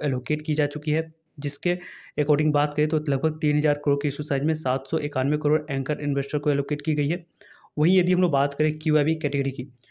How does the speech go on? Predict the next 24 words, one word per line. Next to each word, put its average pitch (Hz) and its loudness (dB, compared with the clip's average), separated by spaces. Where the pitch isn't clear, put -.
तो 147 0
क्यूआईबी 175 4
कैटेगरी 147 0
में 151 2
आईपीओ 143 -2
कितने 151 -2
number 143 0
of 151 -2
times 151 -2
अभी 143 -2
तक 156 -2
सब्सक्राइब 135 -4
होते 143 0
हुए 143 2
देखने 135 2
को 147 0
मिल 139 0
चुकी 147 -2
है 165 -2
तो 147 -2
देख 151 4
सकते 160 -2
हैं 165 4
फ़ोर 175 2